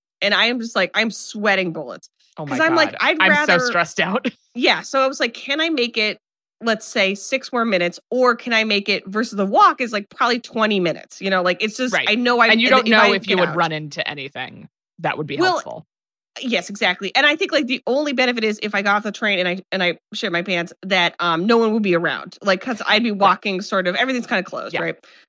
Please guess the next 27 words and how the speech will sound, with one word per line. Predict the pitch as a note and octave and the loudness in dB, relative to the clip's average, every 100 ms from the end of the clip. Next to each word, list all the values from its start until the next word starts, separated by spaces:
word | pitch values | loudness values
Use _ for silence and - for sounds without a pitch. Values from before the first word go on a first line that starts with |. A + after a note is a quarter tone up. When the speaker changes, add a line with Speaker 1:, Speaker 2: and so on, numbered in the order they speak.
| _ D3+ | _ -8
Speaker 2:
Right. | |
Speaker 1:
So | C#4+ | -4
I | |
was | C4+ | -2
like, | C4+ | -2
"I | G#3+ | -4
could | G#3+ - F4+ | -8 -4 -4
do | C4+ D4 | -4 -4
that." | A#3+ G#3 G3+ - - | -2 -2 -2 -4 -6
And | A3 A3+ | -4 -2
then, | G#3+ G3+ G3+ G3+ - F3 | 0 0 0 -4 -8 -6
um, | F#3 F3 F3 E3+ - | -4 -2 -2 -4 -4
but | - | -2
I | |
was | A3+ | 0
like, | A3+ - | -2 -2
"I'm | G3 G3+ | -2 -2
on | F#3+ G3+ | 0 0
it." | G3+ | -2
So | - A3 | -6 -8
we, | G3+ | -6
we | F3 A3 | -4 -2
go | A#3 | -2
to | B3 | -2
the | |
next | B3 G3+ - | -4 -6 -6
stop. | G#3 D#3 D3 | -4 -2 -4